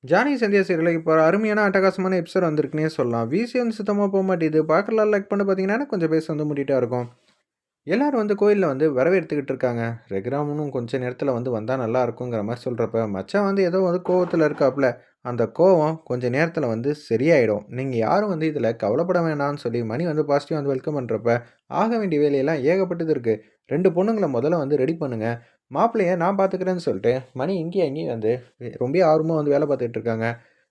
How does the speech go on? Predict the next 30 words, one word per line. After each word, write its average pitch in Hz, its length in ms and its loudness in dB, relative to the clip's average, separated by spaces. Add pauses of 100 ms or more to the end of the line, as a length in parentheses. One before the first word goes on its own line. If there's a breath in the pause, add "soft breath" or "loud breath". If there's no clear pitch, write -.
(160)
தனா 139 280 0
வந்து 123 280 -2
பிடிக்காத 147 440 -2
மாதிரி 107 220 -2
தான் 113 180 -4
அப்படியே 143 320 -2
நின்றுக்கிட்டு 143 380 -4
இருக்காங்க. 113 380 -2
என்ன 117 180 -4
பண்றது? 117 420 -4
கதிர் 123 300 0
வந்து 123 180 -2
ஒரு 123 120 0
வாக்குறுதி 120 440 -2
கொடுத்துருக்கான், 113 520 -6
என் 107 140 -4
வாழ்க்கையை 123 360 0
விட்டு 107 180 -4
அவன் 113 200 -4
போறேன்னு. 113 400 -2 (360 soft breath)
அதுக்காக 156 440 2
தான் 127 200 0 (120)
நான் 135 240 0
இந்த 120 140 -2
ஃபங்க்ஷனுக்கே 120 560 -4
வந்து 127 200 -2
ஒத்துக்கிட்டேங்கிற 120 600 -2
மாதிரி 110 220 2 (400 loud breath)
யோசிச்சுட்டு 160 400 2
இருக்காங்க. 120 320 2